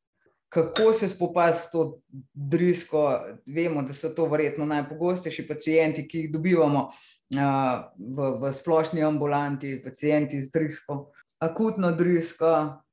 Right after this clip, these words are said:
visoko prebavljiva dieta. Tu pri akutni driski ne govorimo o hipoalergeni dieti, ampak samo o visok-, o visoko prebavljivi dieti v kombinaciji z probiotiki,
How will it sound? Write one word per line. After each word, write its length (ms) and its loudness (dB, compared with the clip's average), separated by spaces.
visoko 460 -2
prebavljiva 640 2
dieta. 840 -2
Tu 220 -4
pri 160 0
akutni 340 -2
driski 380 -8
ne 180 -2
govorimo 460 -2
o 20 0
hipoalergeni 800 -2
dieti, 380 2
ampak 260 -4
samo 220 -6
o 220 -4
visok-, 440 -2
o 120 2
visoko 500 -2
prebavljivi 640 0
dieti 560 -4
v 200 -2
kombinaciji 720 0
z 200 -12
probiotiki, 840 2